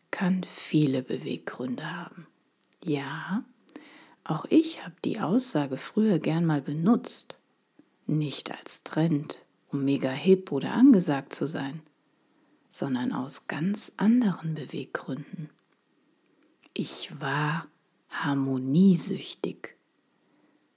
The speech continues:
Ich wollte damals unbedingt in Harmonie mit allem und jedem sein.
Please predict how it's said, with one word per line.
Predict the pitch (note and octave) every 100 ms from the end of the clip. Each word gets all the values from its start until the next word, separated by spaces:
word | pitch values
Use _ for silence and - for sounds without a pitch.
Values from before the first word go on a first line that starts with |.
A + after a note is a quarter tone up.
| _ _ _ _ _ _ _ -
Ich | E3 -
wollte | G#3+ C#4+ B3
damals | F3+ D#3+ E3 D#3+ - -
unbedingt | G#3 A#3+ B3+ F3+ F3+ F#3+ -
in | D3+ D3
Harmonie | D3 C#3+ C#3+ D#3 G3+
mit | G3 D#3+ - -
allem | - E3 E3+ F3+ F3+ F3 - - _
und | - B3 C4
jedem | - C#3+ B2+ A#2+ F#2+
sein. | - - D#3